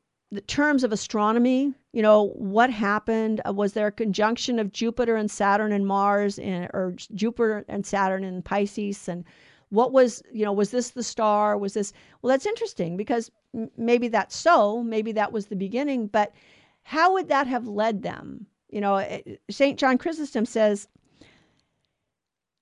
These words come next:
"This, that this star was not of a common sort, or rather not a star at all, as it seems at least to me,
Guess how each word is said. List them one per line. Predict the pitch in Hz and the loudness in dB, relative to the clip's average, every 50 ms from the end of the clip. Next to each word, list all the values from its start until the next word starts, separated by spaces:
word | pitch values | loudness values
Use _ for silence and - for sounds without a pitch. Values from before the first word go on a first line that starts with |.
| _ _ _ _ 554 - | _ _ _ _ -16 -12
"This, | 247 226 320 370 392 415 359 - - - _ _ _ | -4 -2 2 2 2 2 0 -2 -10 -20 _ _ _
that | 226 277 262 240 262 | 2 2 4 4 2
this | 392 427 440 - | 0 0 0 -2
star | - - - 311 294 277 | -2 0 4 4 6 6
was | 269 269 262 233 - | 6 4 2 4 6
not | 247 247 254 262 277 262 - | 6 6 6 4 2 2 0
of | 226 | -2
a | 240 240 | -2 -2
common | - - - 294 285 277 277 254 | -4 -4 -2 0 2 2 2 2
sort, | 254 - - - 220 202 185 175 - - - _ _ _ _ _ _ - | 0 -2 -2 -2 0 2 0 0 -2 -6 -14 _ _ _ _ _ _ 2
or | 233 233 | 2 4
rather | 233 262 254 254 240 247 | 6 6 6 6 6 4
not | 240 247 247 240 233 | 4 4 4 4 2
a | 226 | 0
star | 214 - - 269 254 233 214 | -4 -4 0 2 4 4 4
at | 208 | 4
all, | 226 254 233 208 180 170 170 175 190 - _ _ - | 4 4 2 2 2 0 -2 -4 -6 -10 _ _ 2
as | 208 202 202 | 2 2 2
it | 208 - - | 0 -8 -12
seems | - - 302 269 247 240 233 226 - | -6 0 2 4 4 4 4 2 2
at | - 220 - - | -4 -6 -2 0
least | 233 240 220 - - | 0 0 0 -4 -4
to | - 196 | -2 0
me, | 214 262 262 208 185 180 175 175 | 0 2 2 0 -2 -2 -6 -8